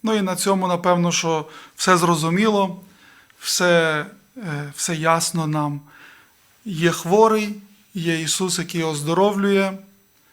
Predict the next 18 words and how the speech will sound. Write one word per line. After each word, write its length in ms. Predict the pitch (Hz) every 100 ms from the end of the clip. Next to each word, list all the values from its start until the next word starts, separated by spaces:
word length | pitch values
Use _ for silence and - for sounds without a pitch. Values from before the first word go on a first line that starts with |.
| _ _ _
дуже 260 | 165 160 156
добре, 480 | 147 185 175 180 170 - _ - - _ _ 202
е, 340 | 160 151 147 151 196 - -
дуже 260 | 175 175 165
гарна 340 | 170 175 160
історія. 600 | 151 - 170 147 151 170 175 _ _ _ _ - - - _ -
Але 340 | 180 175 185
ми, 400 | 190 196 165 143 - - -
брати 480 | 165 165 165 185
і 60 | 175
сестри, 560 | - 160 139 - - 202 _ _ - - - -
ми, 140 | 202
які, 400 | 220 214 202 202
е, 720 | 202 202 - 269 175 156 151 156 - _
можемо 640 | 175 170 180 175 175 175 165
знати 440 | 147 170 120 -
багато 500 | 156 165 160 190 190
людей, 520 | 165 156 160 180 220